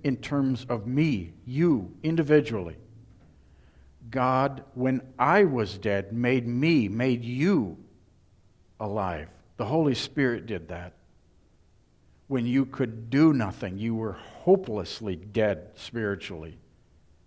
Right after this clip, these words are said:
God loved you. God rescued you. God made you alive in Christ Jesus.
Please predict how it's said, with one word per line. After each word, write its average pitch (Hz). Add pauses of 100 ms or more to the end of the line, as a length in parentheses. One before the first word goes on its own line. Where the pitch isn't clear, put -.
(880)
God 117
loved 101 (420)
you. 95 (720)
God 107
rescued 95 (400)
you. 101 (400)
God 104
made 98
you 101 (1160)
alive 90 (140)
in 87
Christ 80
Jesus. 78